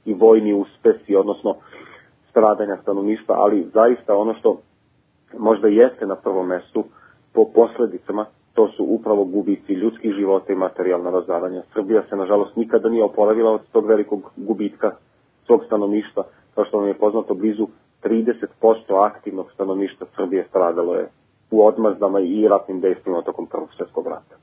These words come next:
Tako da je Prvi svjetski rat, e, period koji je zaista, e, okončao jednu fazu istorijskog razvoja Srbije i uveo našu zemlju u jednu novu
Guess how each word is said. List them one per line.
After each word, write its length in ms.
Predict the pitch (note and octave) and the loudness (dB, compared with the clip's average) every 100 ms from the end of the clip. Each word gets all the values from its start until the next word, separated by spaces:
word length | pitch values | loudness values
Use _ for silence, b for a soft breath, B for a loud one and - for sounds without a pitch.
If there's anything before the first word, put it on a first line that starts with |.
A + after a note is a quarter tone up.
| _ _ _ _ | _ _ _ _
Tako 220 | - D3 D#3+ | 0 2 2
da 80 | |
je 80 | D#3 | 0
Prvi 200 | D#3+ E3+ | 0 -2
svjetski 320 | D#3+ D#3 - | 0 -4 0
rat, 140 | D3+ D#3 | 0 0
e, 40 | - b b b - A2 D2 D#2+ - | -6 b b b 2 2 4 0 0
period 260 | B2+ C#3 C#3+ - | 2 4 4 2
koji 140 | A#2 | 4
je 140 | G#2+ F#2 | 4 2
zaista, 520 | G#2+ B2+ C3+ - B2+ | 0 0 -2 -4 -4
e, 640 | D#2+ - G2 G2 D#2+ F2 D#2 _ _ _ | -4 -6 -2 0 0 -2 -6 _ _ _
okončao 480 | - C3 C#3+ A2+ A2+ | 0 2 2 -2 0
jednu 320 | G#2 A#2 B2+ C3+ | 4 4 4 0
fazu 380 | A2+ A2+ A#2+ D3 - _ _ _ _ _ | 2 2 2 -4 -6 _ _ _ _ _
istorijskog 540 | A#2 - A#2+ B2 A#2+ | -4 4 4 4 0
razvoja 420 | A2 A2 A#2 A#2+ G#2+ - | 4 4 4 2 2 -4
Srbije 460 | A2+ A2+ B2+ B2+ G#2 | -6 -6 0 0 0
i 160 | A2+ | 0
uveo 280 | A2+ A2+ A2+ | 2 4 4
našu 300 | A2 G#2+ A2+ | 2 -2 -4
zemlju 340 | G#2 G#2+ G#2+ | 0 0 0
u 60 | G2+ | 0
jednu 280 | G2+ G2+ G2+ | 0 0 0
novu 320 | G2+ A2+ B2+ | 4 4 2